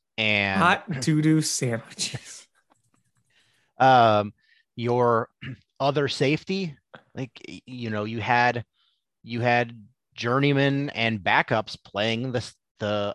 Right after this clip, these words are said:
Speaker 1: opposite Eddie Jackson. You're hoping that Jaquan Brisker is a huge upgrade over that.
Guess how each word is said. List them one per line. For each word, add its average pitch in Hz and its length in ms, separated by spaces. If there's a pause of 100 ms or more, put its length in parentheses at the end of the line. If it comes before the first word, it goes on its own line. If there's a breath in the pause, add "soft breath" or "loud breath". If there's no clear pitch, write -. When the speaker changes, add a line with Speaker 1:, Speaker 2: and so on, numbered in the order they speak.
(120)
Speaker 1:
opposite 113 360
Eddie 123 180
Jackson. 120 600 (720 soft breath)
You're 92 220
hoping 101 300
that 113 120
Jaquan 104 400
Brisker 113 440
is 110 300
a 117 60
huge 113 500
upgrade 101 420
over 90 240
that. 87 280